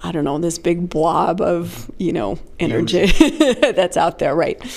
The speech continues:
Speaker 1: The air, the, the ocean, all of that. And, um, so it's, it's hard for me, like, you know, people talk about, uh, you know, talking to people on the other side or, uh, even, you know,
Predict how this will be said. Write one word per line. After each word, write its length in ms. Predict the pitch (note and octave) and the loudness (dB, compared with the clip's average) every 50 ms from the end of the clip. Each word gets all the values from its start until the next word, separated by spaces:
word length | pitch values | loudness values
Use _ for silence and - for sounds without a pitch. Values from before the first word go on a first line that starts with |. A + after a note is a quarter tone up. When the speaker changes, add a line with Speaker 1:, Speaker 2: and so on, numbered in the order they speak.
| C4+ - - | -14 -2 0
Speaker 1:
The 120 | F3+ - - | 2 4 4
air, 260 | D#3+ F3+ F#3 F3+ F3+ | 4 4 2 2 2
the, 320 | E3+ F3 F3 E3 D#3 C#3 - | 2 2 2 0 0 0 0
the 160 | - D#3 - | 0 2 2
ocean, 320 | D#3 D#3+ - - D3+ D3+ | 2 0 0 0 0 0
all 200 | B2+ C3+ D#3 D3+ | 0 0 0 0
of 100 | D3+ D3 | -2 -2
that. 320 | D3 - - - - - - - - - - - - - - | -2 -2 -2 -2 -6 -10 -16 -20 -20 -20 -20 -20 -20 -10 -6
And, 640 | - F3+ F3+ F3+ E3+ F3 F3 F3 E3+ F3 E3+ E3+ - - - - - - | -2 -2 0 0 0 0 0 0 0 -2 -2 -4 -8 -12 -18 -16 -10 -6
um, 560 | F#3+ F#3 F3+ E3+ E3+ E3+ E3 F3 - - - - - | -4 -2 -2 -2 -2 -2 -2 -2 -4 -6 -6 -4 -2
so 200 | - - C#4 C4 | 0 2 2 2
it's, 160 | B3 - - - - | 2 0 -4 -2 0
it's 140 | G#3 G#4+ - | 0 0 2
hard 240 | - A#3+ A3 G#3+ | 0 0 0 0
for 120 | - A#3 G#3+ | 0 0 0
me, 360 | G3+ F#3+ F#3 F#3 F3+ F3+ - | 2 2 2 2 2 0 0
like, 360 | - D3+ D#3+ E3+ E3 - - - | 0 -2 -2 -2 -4 -8 -14 -12
you 260 | - - - F3 F#3 F3+ | -8 -6 -2 0 0 0
know, 120 | E3 D#3+ | 0 0
people 240 | - - F3+ - E3 | -2 -2 -4 -4 -4
talk 220 | - - D#3 - F3+ | -4 -6 -6 -4 -2
about, 280 | D#3 D#3 D3 - - - - - - - - - - - - - - | 0 0 -2 -2 -4 -10 -18 -20 -20 -20 -20 -20 -20 -20 -14 -8 -6
uh, 520 | F3 E3 D#3 E3+ - - - - G#2+ A2 - - | -4 -4 -2 -2 -2 -4 -4 -4 -4 -6 -4 -4
you 100 | F3 F3 | -4 -4
know, 120 | E3 F#3+ | -4 -4
talking 540 | F#3 - - - - - - - D#3 D#3 - | -6 -4 -2 -2 -2 -2 -4 -4 -2 -2 -2
to 260 | - - F3 - - - | -4 -4 -4 -4 -4 -4
people 260 | - - - - - | -6 -8 -8 -6 -4
on 100 | - - | -4 -2
the 100 | - - | -2 -2
other 140 | - - F3 | -4 -4 -4
side 500 | - - - - C3 C#3 - - - - | -4 -4 -2 -2 0 0 -2 -2 -2 -2
or, 320 | - B1+ B1 B1 - - - - - - - - - - - - - - - | -4 -4 -4 -4 -6 -8 -12 -18 -20 -20 -20 -20 -20 -20 -20 -20 -18 -8 -6
uh, 280 | F3 E3 C#3+ C#3+ D#3+ - | -4 -4 -2 -4 -4 -2
even, 680 | D#3+ E3 D3+ E3+ D#3+ E3+ G#2+ G#2 G#2+ G#2 - - - - - - - - - - - - - - - | -4 -4 -2 -2 -2 -2 -2 -2 -2 -4 -4 -6 -8 -12 -18 -20 -20 -20 -20 -20 -20 -20 -20 -6 -2
you 80 | F#3+ | -2
know, 280 | F3 D#3+ D#3 C#3+ - | 0 0 0 -2 -6